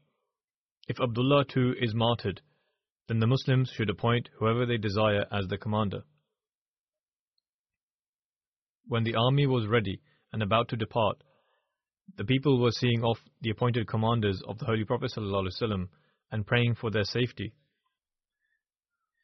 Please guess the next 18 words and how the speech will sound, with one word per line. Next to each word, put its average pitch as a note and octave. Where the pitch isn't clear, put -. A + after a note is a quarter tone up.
When A2+
they A2
saw C3
off B2
the A#2+
commanders B2
of A2+
the A2
Holy A2
Prophet B2+
sallallahu G#2+
alaihi -
wasallam G#2+
and G2+
Hazrat G#2
Abdullah A2
bin G2+
Rawaha, G2+